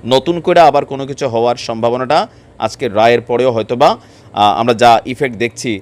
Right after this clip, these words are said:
তাতে আর ওইরকম শঙ্কা নেই। তার মানে প্রধানমন্ত্রী বাংলাদেশে আছেন। আহ, ইলিয়াস ভাইকে যে তথ্যটা যারাই দিছে তারা সম্ভবত তথ্যটা ভুল দিছে,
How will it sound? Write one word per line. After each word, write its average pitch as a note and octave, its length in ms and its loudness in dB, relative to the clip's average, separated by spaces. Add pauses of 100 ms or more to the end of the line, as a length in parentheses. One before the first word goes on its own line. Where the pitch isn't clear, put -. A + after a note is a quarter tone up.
(120)
তাতে A#2 220 -2
আর G#2+ 120 0 (340)
ওইরকম A#2 420 -2
শঙ্কা B2+ 400 -4
নেই। C#2 180 -12 (1200)
তার B2 160 4
মানে C#3+ 180 0
প্রধানমন্ত্রী C3+ 480 -4
বাংলাদেশে A2 480 -2
আছেন। E3 340 -2 (340)
আহ, G2 280 0
ইলিয়াস B2 260 0
ভাইকে C3 220 -2
যে B2 240 -2
তথ্যটা B2 440 -2
যারাই A#2+ 320 2
দিছে B2 280 -8
তারা G#2+ 220 -4
সম্ভবত A2+ 560 -8 (380)
তথ্যটা A#2 340 -4
ভুল A#2+ 320 -2
দিছে, C3+ 360 -2